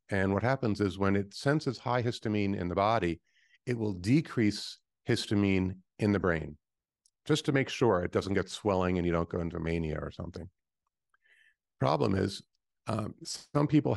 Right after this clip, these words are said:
have an overactive histamine receptor. Now, the way receptors are supposed to work is they're usually off, and then they get triggered by something, and they turn on, and they're on for a certain amount of time until whatever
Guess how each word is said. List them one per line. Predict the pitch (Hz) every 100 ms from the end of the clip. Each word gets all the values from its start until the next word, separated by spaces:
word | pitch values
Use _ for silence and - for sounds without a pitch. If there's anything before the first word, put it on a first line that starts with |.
| 110
have | 104
an | 98 98 123
overactive | 123 120 110 107 - 107 113
histamine | - 95 87 87
receptor. | - 98 - 90 - -
Now, | 95 98 101
the | 107
way | 139
receptors | 127 - 131 131 104
are | 90 -
supposed | - 92 -
to | 92
work | 82 85 - _ _ - -
is | 123 95
they're | 98 90 104
usually | 113 120
off, | 110 95 113 - _ _ _ _ _
and | - 98
then | 98
they | 98
get | 101
triggered | - 147 123 104
by |
something, | - 90 90 95
and | 90
they | 85
turn | 90 135 131
on, | 107 98 110 _ _ _ _ -
and | 104
they're | 98 113 104
on | 110
for | 117
a | 101
certain | - 107
amount | 95 95
of | 104
time | 110 95 95 95
until | 90 101 90
whatever | 87 92 92 90